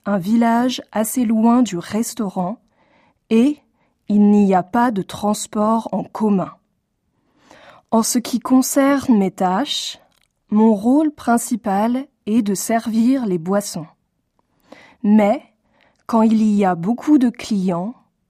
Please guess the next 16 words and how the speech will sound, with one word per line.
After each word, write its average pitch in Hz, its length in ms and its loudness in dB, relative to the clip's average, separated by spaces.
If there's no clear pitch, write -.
je 196 180 -4
dois 180 460 0
aider 247 300 4
dans 254 140 4
la 220 160 0
cuisine 180 840 -6
et 269 200 2
débarrasser 220 760 -2
les 202 140 -6
tables. 160 600 -14
Ces - 280 -4
journées 254 520 2
sont 202 240 -8
très 254 340 -2
chargées 185 560 -4
et 226 240 0